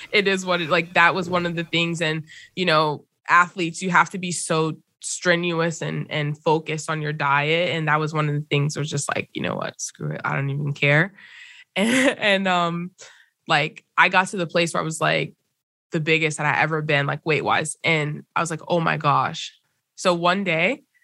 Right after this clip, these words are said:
I was just like, "This has to stop." And it was a self journey for me. So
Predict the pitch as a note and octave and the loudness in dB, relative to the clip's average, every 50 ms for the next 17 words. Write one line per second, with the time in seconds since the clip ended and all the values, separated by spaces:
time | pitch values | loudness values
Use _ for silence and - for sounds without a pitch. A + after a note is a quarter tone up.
0 | _ _ _ _ _ - - E3 D#3+ E3+ E3 - D#3+ D3+ D3+ D3 D3+ - - - | _ _ _ _ _ -4 -2 -2 -2 -2 -4 -2 -2 -2 -2 -2 -4 -10 -20 -16
1 | - E3+ D#3+ D#3 - D#3+ D3 D3 - - D3+ - - C#3+ C3+ C#3 - - - - | -8 -4 -4 -2 0 0 0 -2 -2 -8 -10 -2 2 4 4 4 2 0 -6 -8
2 | D3 C#3 C#3 D3 - - - _ _ _ - - G3 G3 G#3+ G#3 G#3 F#3+ F#3+ - | -6 -4 -4 -6 -8 -10 -14 _ _ _ -4 -2 0 0 2 2 0 0 0 2
3 | F#3+ G3 G#3 G#3 G3+ F#3+ F3 E3+ D#3+ D#3 D3 - C3 D3 D#3+ D#3+ C#3+ B2 D#3+ - | 2 2 2 2 0 0 0 0 0 -2 -4 -6 -8 -8 -6 -6 -6 -8 -8 -8
4 | - E3 D3 | -4 -4 -4